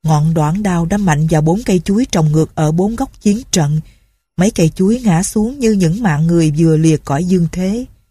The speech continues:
Lanh trí, thằng Mến đánh hồi phèn la khá dài để kết thúc buổi lên xác. Dân chúng lần lượt ra về,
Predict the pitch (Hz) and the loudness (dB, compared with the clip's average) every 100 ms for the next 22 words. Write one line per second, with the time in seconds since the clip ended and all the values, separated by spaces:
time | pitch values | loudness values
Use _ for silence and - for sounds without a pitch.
0 | _ _ _ _ _ - 185 170 185 202 | _ _ _ _ _ -2 0 2 2 0
1 | 254 - _ - 175 170 233 233 220 262 | 0 -6 _ 0 2 4 2 0 -2 -2
2 | 226 165 160 165 180 196 - 262 202 170 | 0 2 2 0 0 -2 -4 -4 0 2
3 | 156 143 - _ 175 160 170 247 247 - | 0 -4 -12 _ 0 0 0 -4 -4 -4
4 | 285 - 160 185 175 165 196 226 - _ | -6 0 0 2 0 0 -6 -8 -10 _
5 | _ _ _ _ _ _ _ _ _ _ | _ _ _ _ _ _ _ _ _ _
6 | - 185 165 190 190 254 180 156 165 - | 0 2 2 0 0 0 2 4 2 0
7 | 196 175 170 156 139 | -4 0 2 2 0